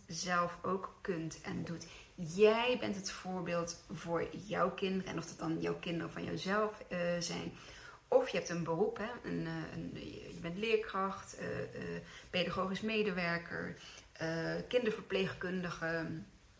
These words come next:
kinderarts, eh, kinderpsycholoog.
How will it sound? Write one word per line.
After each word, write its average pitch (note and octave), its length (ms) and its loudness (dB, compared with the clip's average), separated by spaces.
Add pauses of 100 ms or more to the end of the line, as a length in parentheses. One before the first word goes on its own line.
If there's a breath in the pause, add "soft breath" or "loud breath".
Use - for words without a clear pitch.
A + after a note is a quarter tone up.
(600)
kinderarts, - 920 0 (500 loud breath)
eh, F#2 140 -4 (580)
kinderpsycholoog. G3+ 1120 2